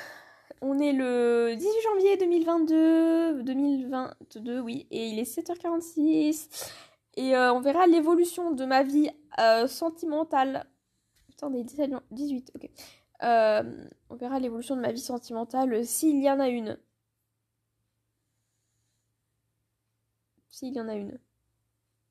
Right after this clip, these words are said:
Si jamais. Voilà, et ce que je voulais dire aussi, c'est que j'ai un taux de patience très, très bas.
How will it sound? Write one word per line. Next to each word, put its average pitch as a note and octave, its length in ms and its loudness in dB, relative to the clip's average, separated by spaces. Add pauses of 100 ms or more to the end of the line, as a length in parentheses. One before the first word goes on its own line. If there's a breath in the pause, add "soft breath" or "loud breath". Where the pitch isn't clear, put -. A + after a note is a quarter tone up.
(680)
Si - 200 -14
jamais. A3+ 360 -10 (3000)
Voilà, A#3 240 -6
et A3 40 -8
ce - 80 -14
que - 120 -16
je A3+ 80 -14
voulais G#3+ 180 -6
dire A#3 160 -4
aussi, A#3+ 260 -8
c'est A#3 160 -10
que G#3+ 100 -12
j'ai A3+ 220 -10 (380 soft breath)
un A#3 120 -8
taux B3+ 120 -6
de - 60 -12
patience A#3+ 500 -10
très, - 180 -10
très B3 200 -6
bas. A#3 300 0